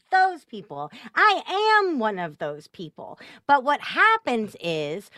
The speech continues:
when what we do and the people we serve are so beloved to us, our business and our offerings take on this kind of delicate preciousness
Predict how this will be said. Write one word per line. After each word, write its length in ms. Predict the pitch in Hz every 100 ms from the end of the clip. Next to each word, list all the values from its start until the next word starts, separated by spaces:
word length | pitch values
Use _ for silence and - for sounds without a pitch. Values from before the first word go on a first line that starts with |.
| _
when 580 | - 214 285 320 392 403
what 200 | 294 285
we 240 | 226 233 226
do 560 | 156 226 262 302 330
and 260 | 330 233 220
the 60 | 202
people 480 | - 254 - 277
we 160 | 233 220
serve 360 | - 233 233 208
are 140 | - 202
so 380 | 170 - 247 294
beloved 920 | 208 240 202 190 196 247 285 208 185
to 240 | - 185 -
us, 500 | 139 131 208 - _ - - _ _
our 240 | 254 262 254
business 760 | 196 277 349 392 294 262 254 233 -
and 160 | 226
our 220 | 220 214 214
offerings 720 | 240 320 330 262 220 214 -
take 300 | - 294 254
on 300 | - 233 254
this 200 | 262 233
kind 320 | - 247 240 233
of 280 | 220 190 -
delicate 800 | 202 214 269 294 - 269 - _
preciousness 1160 | - 190 202 - 320 330 - 359 440 - -